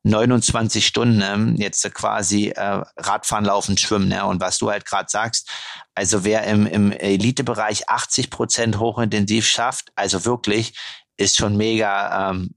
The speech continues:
mega, mega gut. Und, ähm, ja, deswegen ist es halt auch wichtig, ähm, dass die Leute oder auch die jetzt quasi dann immer quasi das hören, ähm, auch das Ruhige ruhig trainieren und das halt auch machen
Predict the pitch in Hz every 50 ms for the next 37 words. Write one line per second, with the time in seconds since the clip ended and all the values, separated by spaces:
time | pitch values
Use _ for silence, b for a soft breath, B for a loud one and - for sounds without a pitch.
0 | _ - 107 107 110 113 110 107 104 107 107 107 107 107 101 - 110 120 135 135
1 | - - B B B B B B B _ - 110 104 104 107 107 101 101 98 -
2 | 98 98 98 98 95 95 - - - - 98 101 98 101 95 - - 113 107 107
3 | 110 104 98 B B B B B B - 110 110 - 117 - 127 110 107 104 107
4 | 98 - - 120 117 - - 127 120 107 - 113 113 107 104 101 101 104 101 101
5 | - _ _ _ _ _ - 107 110 - - - - - - - 107 107 104 104
6 | 101 98 98 95 98 104 107 117 110 120 113 104 101 98 98 98 - - - 101
7 | 98 95 95 92 92 - - - 107 104 98 95 98 98 98 101 104 107 107 104
8 | 98 - - - 104 101 95 95 95 98 - - - 107 107 113 113 117 117 B
9 | B B B B B B B B - - 98 95 90 90 90 - - - - -
10 | - 107 101 - - 107 - - 107 110 123 123 120 117 117 107 98 113 117 117
11 | - - - - 123 117 120 123 123 113 107 98 101 104 - - 107 104 98 101
12 | 101 - 104 107 110 110 127 127 123